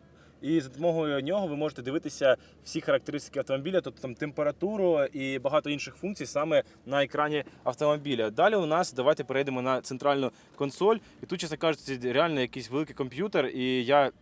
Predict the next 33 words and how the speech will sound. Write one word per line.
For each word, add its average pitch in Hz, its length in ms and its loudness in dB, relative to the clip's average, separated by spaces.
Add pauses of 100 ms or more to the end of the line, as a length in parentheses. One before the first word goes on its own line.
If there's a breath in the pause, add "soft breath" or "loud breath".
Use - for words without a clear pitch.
тіряюсь, 170 380 4
тому 143 180 -4
що 123 140 -8 (200)
дуже 160 300 -2 (240 soft breath)
багато 135 500 6 (260 soft breath)
всього 196 420 4
і 131 140 0
дуже 160 240 0
для 135 120 0
мене 156 180 0
все 143 140 -4
незрозуміло. 131 560 -2
Ну, 170 120 0
я 196 80 4
так 175 140 -4
розумію, 151 280 -2
це 131 100 -8
настройки 139 360 -4
клімату. 143 400 -4
До 131 80 -6
речі, 151 260 -2
клімат 151 260 -4
у 135 40 -4
нас 123 100 -6
чотирьохзонний 131 760 0
в - 20 -12
цьому 160 220 -6
автомобілі. 165 540 -4 (240 loud breath)
Також 175 360 0
у 165 40 -6
нас 151 180 -4
є 143 220 2 (340 loud breath)
дисковод, 135 640 0